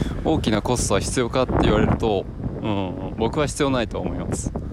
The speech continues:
まあ、ガス代といって、なんか、エヌエフティーを買うための手数料っていうのが発生するんですけど、まあ、そこだけ注意しておけば大丈夫です。ガス代といっても、まあ、せいぜい、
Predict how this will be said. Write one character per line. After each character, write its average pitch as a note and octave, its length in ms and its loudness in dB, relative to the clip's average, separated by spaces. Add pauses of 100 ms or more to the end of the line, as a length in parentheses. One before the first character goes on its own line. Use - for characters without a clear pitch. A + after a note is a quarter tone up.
(1080)
ま A2+ 100 2
あ、 - 60 0
ガ G#2+ 140 0
ス - 140 -2
代 D3+ 160 2
と D3+ 100 0
い D3 40 2
っ - 20 -4
て、 A2+ 420 2 (120)
な C3 80 -4
ん - 20 -8
か、 - 100 -4
エ A#2+ 80 -2
ヌ C3 80 2
エ D3 40 0
フ - 80 -6
テ B2+ 80 -2
ィ - 20 2
ー A#2 80 2
を F2+ 40 -2
買 G#2 140 -2
う G2+ 60 0
た G#2 100 0
め G2+ 100 2
の F2+ 260 -4
手 G2 100 -6
数 D3 180 0
料 C3+ 280 0
っ - 180 -18
て C#3+ 100 -4
い B2+ 40 2
う - 20 0
の F#2+ 80 -2
が F2+ 100 -2
発 G2 160 -2
生 A#2 100 -4
す - 140 -4
る A2 60 0
ん G2+ 80 -2
で - 100 -6
す - 140 -6
け F#2+ 60 -2
ど、 E2 220 -2 (180)
ま A#2 100 -2
あ、 G#2 40 -6
そ - 140 -10
こ C3+ 80 2
だ C#3 100 2
け C3+ 220 -2 (300)
注 C#3 160 2
意 G2 60 2
し - 340 -4
て G#2 180 2
お G#2+ 120 0
け A2+ 180 0
ば F2+ 180 0
大 F#2+ 160 2
丈 F2+ 80 -2
夫 E2+ 80 -4
で E2 140 -2
す。 - 240 -10 (760)
ガ A2+ 120 0
ス - 120 -2
代 D#3 140 4
と D#3 120 -2
い - 20 2
っ D3 40 -2
て - 140 -2
も、 A2 320 2
ま A2+ 180 2
あ、 G2+ 40 0
せ - 180 0
い C3+ 40 2
ぜ F#2 340 2
い、 - 40 -8